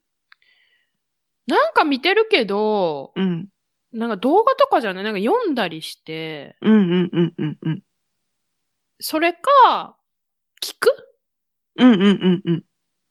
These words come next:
Speaker 1: 聞くかな。でも、ね、あー、もうこれは眠たいってなったら、
Speaker 2: うん。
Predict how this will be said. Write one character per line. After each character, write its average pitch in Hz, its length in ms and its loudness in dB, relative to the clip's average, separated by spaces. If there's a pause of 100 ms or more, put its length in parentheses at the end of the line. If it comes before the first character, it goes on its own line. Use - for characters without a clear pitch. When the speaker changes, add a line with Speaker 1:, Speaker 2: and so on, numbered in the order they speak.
(200)
Speaker 1:
聞 - 140 -16
く 269 160 -10
か 190 140 -8
な。 160 360 -16
で 233 160 0
も、 233 500 -2 (160)
ね、 226 420 -4
あ 254 180 2
ー、 - 20 0
も 254 140 0
う - 60 -14
こ - 100 -2
れ 302 40 4
は 277 60 2
眠 254 280 -4
た 330 100 2
い 285 40 4
っ 269 40 -4
て 202 100 -10
な 190 120 -4
っ 190 100 -18
た 214 120 -4
ら、 233 440 2 (280)
Speaker 2:
う 170 60 0
ん。 165 220 0